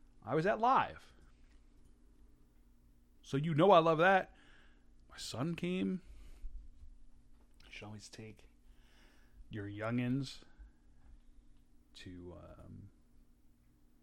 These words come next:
yeah, look at this. I'm sorry. That limited run order I placed in June. June eighteenth, <laughs> twenty twenty-one. I'm just trying to bring up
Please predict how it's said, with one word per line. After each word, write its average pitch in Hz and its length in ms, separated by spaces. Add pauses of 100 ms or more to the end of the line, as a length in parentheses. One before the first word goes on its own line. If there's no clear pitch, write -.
(1600)
yeah, 107 120 (160)
look 104 120
at 85 100
this. - 240 (920)
I'm 147 120
sorry. 107 420 (180)
That 147 220
limited 156 400
run 131 440 (300)
order 160 420
I 120 80
placed 127 280
in 113 140
June. 101 460 (1120)
June 175 460
eighteenth, 160 720 (140)
<laughs> - 140
twenty 165 320
twenty-one. 131 640 (540)
I'm - 1300
just - 140
trying 95 140
to 95 80
bring 95 280
up 98 140